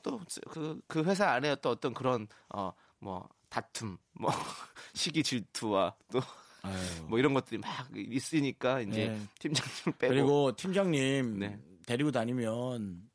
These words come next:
Speaker 2: 좀 여러분들 챙겨야 되고 번거롭겠지만
Speaker 1: 네.
Speaker 2: 그래도 데리고 다니세요.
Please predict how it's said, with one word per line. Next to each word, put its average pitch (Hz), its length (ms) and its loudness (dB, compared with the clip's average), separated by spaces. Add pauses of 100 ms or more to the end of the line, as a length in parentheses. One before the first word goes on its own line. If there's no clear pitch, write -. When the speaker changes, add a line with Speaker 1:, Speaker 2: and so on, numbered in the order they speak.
Speaker 2:
좀 117 600 -4
여러분들 123 420 0
챙겨야 165 340 2
되고 117 280 -2
번거롭겠지만 123 840 -2
Speaker 1:
네. 104 160 -6 (480)
Speaker 2:
그래도 101 280 -12
데리고 110 300 -4
다니세요. 104 680 -6